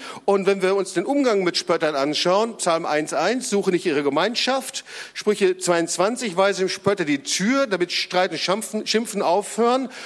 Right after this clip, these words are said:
Und Sprüche neunzehn fünfundzwanzig, auch wenn Spötter resistent gegen Korrektur sind, ist es nötig, sie zurechtzuweisen, damit einfältige Menschen das Falsche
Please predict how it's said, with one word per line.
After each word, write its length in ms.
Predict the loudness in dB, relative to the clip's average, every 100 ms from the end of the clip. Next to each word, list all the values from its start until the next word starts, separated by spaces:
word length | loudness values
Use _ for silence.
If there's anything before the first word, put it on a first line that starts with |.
| -12
Und 180 | -2 -2
Sprüche 580 | -2 -6 0 2 4 0 0
neunzehn 460 | 2 2 0 -4
fünfundzwanzig, 920 | 0 -2 -2 -2 0 0 0 -2 -2 -10 -16 0
auch 220 | 0 2
wenn 100 | 0
Spötter 400 | 0 0 0 0
resistent 560 | -2 -2 0 0 0
gegen 180 | -2 -2
Korrektur 720 | 0 0 -2 -4 0 2 2 -4
sind, 420 | 0 0 0 -4
ist 180 | -4 -2
es 200 | -4 -2
nötig, 520 | -2 -2 -2 -4 -4
sie 180 | -6 -6
zurechtzuweisen, 1300 | -4 -2 -2 -4 -4 -2 -2 0 0 0 0 -2 -2 -10 -20 _ _ -20 _ _ -8
damit 360 | -4 -4 -4
einfältige 840 | -2 -2 -2 -4 -2 0 0 -2 -2 -8 -16
Menschen 640 | -4 -2 -2 -4 -6 -6 -10 _ _ _ -18
das 220 | -12 -12
Falsche 540 | -4 -2 -2 -2 -6